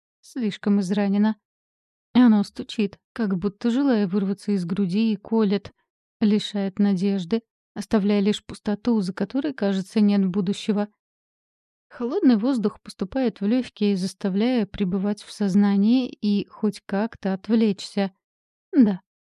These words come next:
холод помогает. Благодаря ему я будто заново чувствую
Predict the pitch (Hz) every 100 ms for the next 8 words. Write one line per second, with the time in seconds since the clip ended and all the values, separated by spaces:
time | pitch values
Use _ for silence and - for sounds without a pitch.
0 | _ - 233 208 202 - 220 208 190 202
1 | 202 - - _ _ - 214 214 185 202
2 | 208 202 202 214 214 175 190 - 190 202
3 | 196 196 240 - - - 208 226